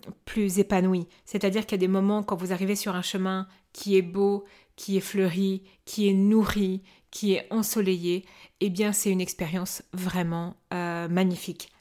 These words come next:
à vivre. Donc je vous encourage à continuer le travail sur vous-même, sur votre relation.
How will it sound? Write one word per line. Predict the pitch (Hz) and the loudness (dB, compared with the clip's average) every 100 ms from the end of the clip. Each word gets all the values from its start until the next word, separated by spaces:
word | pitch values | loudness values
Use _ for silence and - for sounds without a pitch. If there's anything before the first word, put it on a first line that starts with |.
| _ _ | _ _
à | 190 | -2
vivre. | 165 143 127 - - _ _ - - - - | -2 -6 -10 -16 -20 _ _ -18 -16 -10 4
Donc | 220 | 6
je | 208 | 8
vous | 208 208 | 6 4
encourage | 247 254 240 226 | 4 4 4 4
à | |
continuer | 196 196 208 202 | 2 0 4 4
le | 180 | 4
travail | - 190 | 2 2
sur | 180 190 | 2 0
vous-même, | 170 170 185 220 | 0 0 0 0
sur | 185 | 0
votre | 180 - | -2 -2
relation. | 175 196 175 - 151 | 0 2 2 -4 -6